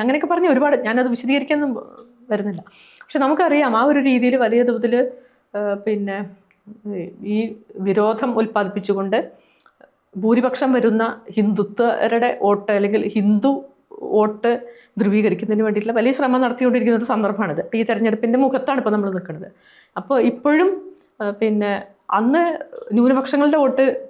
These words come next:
കൊട്ടയിലാക്കാനുള്ള വലിയ ശ്രമമാണ് എൽ ഡി എഫിൻ്റെ ഭാഗത്തു നിന്നുണ്ടായിട്ടുള്ളത്. ഇപ്പോൾ നമുക്കറിയാം വളരെ കൃത്യമായിട്ട് ഹിന്ദു ഭൂരിപക്ഷത്തിൻ്റെ വോട്ട്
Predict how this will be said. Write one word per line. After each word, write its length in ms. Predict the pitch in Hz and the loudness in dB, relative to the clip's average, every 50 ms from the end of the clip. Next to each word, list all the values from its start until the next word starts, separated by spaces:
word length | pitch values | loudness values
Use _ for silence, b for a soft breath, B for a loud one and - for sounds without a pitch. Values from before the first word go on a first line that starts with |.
| - _ _ _ _ _ _ _ _ _ _ - 208 208 208 - - | -20 _ _ _ _ _ _ _ _ _ _ -16 -14 -12 -10 -6 -4
കൊട്ടയിലാക്കാനുള്ള 640 | 226 226 233 233 247 254 240 226 247 240 247 247 240 214 240 | -4 -2 0 0 0 0 0 0 0 2 2 2 4 2 2
വലിയ 160 | 196 208 214 214 | 2 2 2 2
ശ്രമമാണ് 380 | 226 208 202 208 214 220 208 214 214 214 B B B B B B B 196 | 2 0 2 2 2 2 2 0 -2 -4 B B B B B B B 0
എൽ 60 | 202 180 | 2 2
ഡി 60 | 185 | 2
എഫിൻ്റെ 200 | 185 185 214 208 214 | 0 0 0 0 0
ഭാഗത്തു 200 | 202 196 190 196 | 0 0 0 -2
നിന്നുണ്ടായിട്ടുള്ളത്. 540 | 196 196 180 175 180 170 175 147 160 180 233 285 - - _ _ _ _ _ _ - - 202 | -4 -4 -2 0 -2 -2 -2 -4 -4 -4 -4 -6 -8 -14 _ _ _ _ _ _ -12 -10 -10
ഇപ്പോൾ 160 | 196 - 359 339 | -4 -2 0 2
നമുക്കറിയാം 400 | 269 247 247 254 233 226 226 226 240 | 2 2 2 2 2 2 2 2 0
വളരെ 160 | 214 202 202 233 233 | 0 0 0 0 -2
കൃത്യമായിട്ട് 420 | - - 214 202 196 196 - 330 381 - - - _ _ _ _ _ _ - - 208 196 | -2 0 0 0 0 0 -2 -2 -2 -4 -12 -20 _ _ _ _ _ _ -12 -8 -2 0
ഹിന്ദു 260 | 240 208 202 226 262 277 262 - - 185 190 - 202 | 2 2 4 4 4 2 2 -2 -4 -6 -6 -2 0
ഭൂരിപക്ഷത്തിൻ്റെ 600 | 220 190 202 214 - - - 202 214 214 220 233 208 | 2 2 2 2 0 -2 -6 -2 0 0 2 2 2
വോട്ട് 280 | 196 196 190 190 208 | 2 2 0 0 0